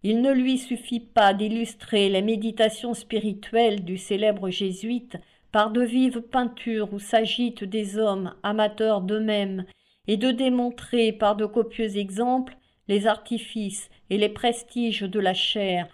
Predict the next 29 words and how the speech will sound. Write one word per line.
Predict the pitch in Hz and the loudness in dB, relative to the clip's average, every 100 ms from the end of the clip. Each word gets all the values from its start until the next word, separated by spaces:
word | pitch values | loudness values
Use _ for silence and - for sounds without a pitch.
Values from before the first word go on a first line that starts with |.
| _ _ | _ _
adroite | 226 233 233 214 196 190 | 2 2 2 2 2 2
à | 190 | 0
défendre | 202 202 - 202 185 180 | 0 -2 -2 -2 0 -4
ses | 180 185 | -6 -4
intérêts. | 190 190 185 175 175 156 180 _ _ _ _ _ _ _ _ | -4 -4 -4 -2 -2 -4 -8 _ _ _ _ _ _ _ _
Il | 220 233 | -2 -2
se | - | -2
propose, | 262 - 262 262 247 233 214 185 - | -6 -2 -4 -2 2 2 2 -2 -6
en | 196 202 208 | -2 0 0
outre, | 254 - - - _ _ - | -2 -4 -14 -20 _ _ -4
de | 240 | -2
faire | 247 285 269 262 | 0 2 4 4
sentir | 262 262 247 - - 233 208 | 0 -6 -6 -6 -2 2 4
la | 214 | 2
pauvreté | 208 254 247 220 226 226 233 | 0 -2 -2 0 0 0 -2
des | 208 220 | 0 0
désirs, | 220 214 185 202 190 180 175 _ _ | 0 -4 -4 -4 0 -2 -2 _ _
le | - 220 262 | -2 0 0
peu | 262 254 247 | -2 2 2
de | 240 | 4
ressources | 226 233 240 - 233 208 - | 4 4 2 -2 -6 -6 -10
qu'offre | - 240 226 220 - | -2 4 6 4 0
la | 220 202 | 4 4
vie | 202 208 214 - | 2 -4 -6 -6
à | 196 | -4
l'épicurien | 202 214 233 226 220 196 196 185 | -2 -2 -4 -2 -4 -2 -2 0
le | 196 | -2
plus | 202 226 208 | -2 -4 -4
entreprenant. | 202 202 - 196 190 202 185 175 151 165 | -4 -6 -6 -8 -4 -4 -2 -4 -8 -12